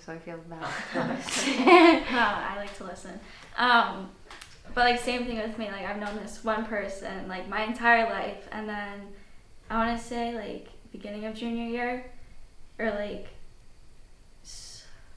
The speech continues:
Speaker 3: like, around my birthday, sophomore year, that's when, like, things just, like, shit hit the fan. Like,
Speaker 1: <laughs>
Speaker 3: nothing went good anymore. Like,
Speaker 1: Yeah.
Speaker 3: it was just constant, like, fighting, arguing, like,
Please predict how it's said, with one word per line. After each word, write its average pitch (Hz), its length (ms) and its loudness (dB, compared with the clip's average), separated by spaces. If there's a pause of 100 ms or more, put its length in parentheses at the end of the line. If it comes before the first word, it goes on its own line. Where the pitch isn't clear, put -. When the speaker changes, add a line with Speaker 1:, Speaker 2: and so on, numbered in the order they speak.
(100)
Speaker 3:
like, 233 120 -4
around 254 260 8
my 285 140 6
birthday, 208 480 0
sophomore 208 520 -2
year, 190 460 -4 (480)
that's 208 360 -2
when, 220 300 0
like, 196 320 -8
things 190 320 -8
just, - 380 -12 (560)
like, 190 140 -8
shit 269 200 8
hit 254 140 4
the 208 60 -2
fan. - 300 -6
Like, - 140 -4
Speaker 1:
<laughs> 240 140 0
Speaker 3:
nothing 233 800 4
went 208 260 0
good 202 200 -4
anymore. 185 480 -6
Like, 196 100 0
Speaker 1:
Yeah. 190 240 4 (560)
Speaker 3:
it - 60 -2
was 240 100 2
just 226 200 2
constant, 226 640 4
like, 196 180 -6
fighting, 214 800 0
arguing, 196 580 -2
like, 190 200 -8